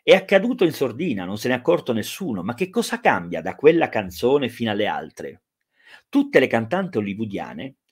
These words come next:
stanno raccontando quello che prima era argomento di vergogna, cioè il tradimento. Addirittura la musica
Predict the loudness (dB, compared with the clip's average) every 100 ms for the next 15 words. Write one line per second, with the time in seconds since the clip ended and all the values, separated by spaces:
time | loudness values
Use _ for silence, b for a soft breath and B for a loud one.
0 | _ 4 4 4 0 0 -2 -6 -2 -4
1 | -4 -8 -8 -4 0 2 2 0 -6 -2
2 | -2 0 -2 -4 -6 0 0 0 -2 -2
3 | -4 -6 -6 -6 -2 -2 -2 -12 -14 -2
4 | -2 -2 -2 -2 -2 -4 -6 -10 -14 -14
5 | _ _ _ _ _ _ _ _ _ B
6 | B B B B -4 -2 0 -2 0 0
7 | 0 -2 -4 -6 _ _ _ -10 0 2
8 | 2 0 -8 -6 -4 -4 -8